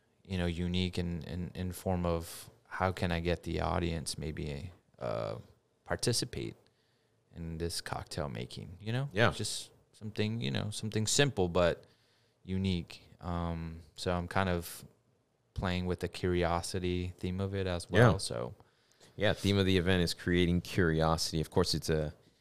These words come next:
Speaker 2: it's gonna be an invite-only event.
Speaker 1: Cool.
Speaker 2: But, um, those of you that get an invitation out there, we look forward to having you guys there. It's gonna be fun, man.
Speaker 1: Yeah.
Speaker 2: We'll have Connor over there as well,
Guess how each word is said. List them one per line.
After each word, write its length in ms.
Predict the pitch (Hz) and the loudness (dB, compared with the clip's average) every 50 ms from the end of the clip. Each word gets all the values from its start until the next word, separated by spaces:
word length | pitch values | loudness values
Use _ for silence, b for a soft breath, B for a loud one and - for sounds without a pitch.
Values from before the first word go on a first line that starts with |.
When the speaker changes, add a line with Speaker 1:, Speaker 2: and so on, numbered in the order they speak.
| _ _ _ _ _ | _ _ _ _ _
Speaker 2:
it's 40 | - | -4
gonna 80 | 90 82 | -2 4
be 100 | 78 87 | 6 6
an 80 | 82 - | 6 6
invite-only 560 | - 95 92 85 82 82 87 90 85 85 85 82 | 6 6 8 10 10 10 10 8 8 6 6 6
event. 420 | 80 90 107 139 160 - - - - - | 6 8 8 8 6 4 -2 -6 -8 -6
Speaker 1:
Cool. 200 | - 123 135 127 - _ - | -4 -6 -6 -6 -10 _ -4
Speaker 2:
But, 160 | 78 78 78 | -2 0 2
um, 440 | 80 80 78 76 76 76 76 76 78 | 2 4 4 2 2 2 0 -2 -4
those 280 | 78 78 80 80 82 85 | -2 -2 -2 -2 -2 -4
of 60 | 80 | -6
you 140 | 82 82 82 | -8 -8 -6
that 120 | 80 80 78 80 | -6 -6 -4 0
get 120 | 87 85 | 2 2
an 80 | 82 82 | 4 4
invitation 500 | 80 80 78 - 92 80 80 - 82 80 | 2 2 2 4 4 4 4 4 2 2
out 180 | 80 78 - | 2 2 2
there, 140 | - 82 82 | 2 2 2
we 120 | 80 82 85 | 4 4 4
look 200 | 82 - - - | 4 4 2 0
forward 340 | - - 82 80 80 80 | -2 0 2 2 2 2
to 60 | 78 76 | 0 0
having 360 | - 85 80 80 - 82 80 | 0 2 0 2 2 2 2
you 60 | 80 | 4
guys 320 | 80 85 82 82 82 80 | 4 4 4 4 4 4
there. 300 | 85 87 90 95 98 107 - - _ _ _ _ _ _ _ _ _ _ _ _ _ _ _ _ _ | 6 8 10 10 8 8 4 -2 _ _ _ _ _ _ _ _ _ _ _ _ _ _ _ _ _
It's 80 | - | -2
gonna 160 | - 87 90 92 | 2 4 6 6
be 60 | 92 | 6
fun, 340 | - - - 123 110 78 76 | 6 8 10 10 10 10 8
man. 280 | 76 76 78 80 82 - - - - - - 92 | 6 6 6 4 2 0 -4 -14 -18 -20 -18 -14
Speaker 1:
Yeah. 100 | 90 87 | -8 0
Speaker 2:
We'll 80 | 90 87 | 4 4
have 60 | 82 - | 4 4
Connor 380 | - - 98 104 104 82 76 78 | 4 2 4 6 6 6 6 6
over 140 | 78 78 | 4 4
there 100 | 80 78 | 4 2
as 160 | 78 80 80 85 | 2 2 2 4
well, 320 | 87 87 85 80 80 - | 6 8 8 6 4 0